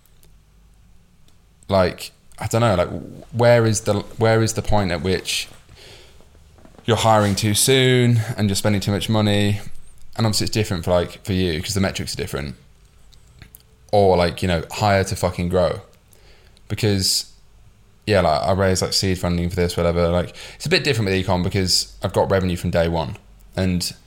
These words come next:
I shouldn't really be burning much money 'cause it should affect, it should be, and, and it, like, it will be within, like, two, three months, be, like, at least break even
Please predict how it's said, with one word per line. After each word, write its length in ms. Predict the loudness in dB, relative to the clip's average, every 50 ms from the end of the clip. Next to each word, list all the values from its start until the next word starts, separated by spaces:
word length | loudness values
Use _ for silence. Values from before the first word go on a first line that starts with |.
| -20 -20 -20 -20 _ -20 -20 -8 -6
I 60 | -4
shouldn't 380 | -2 0 0 0 0 0 0 0
really 240 | 0 0 0 0 0
be 80 | -2
burning 360 | 0 2 2 2 2 2 0
much 200 | 0 -2 -4 -4
money 240 | -4 -4 -2 -4 -4
'cause 260 | -4 -4 -4 -4 -6 -8 -10
it 140 | -10 -8 -6 -4
should 140 | -4 -4
affect, 360 | -2 0 0 -2 -2 -2 -6 -8
it 100 | -4 -4
should 300 | -2 0 0 -2 -2 -2
be, 120 | -2 -2
and, 140 | -2 -2 -4 -4
and 100 | -4 -4
it, 120 | -4 -4 -4
like, 260 | -6 -6 -6 -10 -20 -20 -20 -20 -14 -10
it 140 | -8 -6 -4
will 180 | -2 -2 -2 -2
be 120 | -2 -4
within, 200 | -2 -2 -2 -2
like, 160 | -2 -4 -4
two, 180 | -4 -4 -4 -4
three 160 | -2 -2 -2
months, 280 | -2 -2 -2 -4 -8 -6
be, 160 | -4 -4 -2
like, 200 | -2 -2 -4 -4 -12 -20 -20 -20 -20 -20 -20 -18 -8
at 60 | -4 -4
least 180 | -4 -4 -4
break 280 | -2 0 0 0 0 -2
even 340 | -4 -4 -2 -4 -4 -6 -6